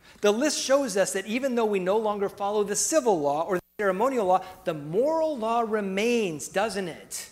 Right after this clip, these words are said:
Jesus doesn't say, "Yeah, I'm throwing out the moral law. That's not important." It is important.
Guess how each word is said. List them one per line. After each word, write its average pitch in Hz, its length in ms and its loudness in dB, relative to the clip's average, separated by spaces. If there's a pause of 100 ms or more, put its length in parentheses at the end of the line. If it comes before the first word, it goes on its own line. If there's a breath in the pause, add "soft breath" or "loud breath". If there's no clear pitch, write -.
(460 loud breath)
Jesus 262 400 2
doesn't 233 360 0
say, 247 160 2
"Yeah, 202 260 4
I'm 185 100 2
throwing 165 320 2
out 226 200 4
the 170 80 2
moral 151 280 4
law. 151 220 2
That's 170 240 2
not 151 160 -4
important." 151 400 -4 (240 loud breath)
It 240 160 -6
is 247 280 -4
important. 143 760 -4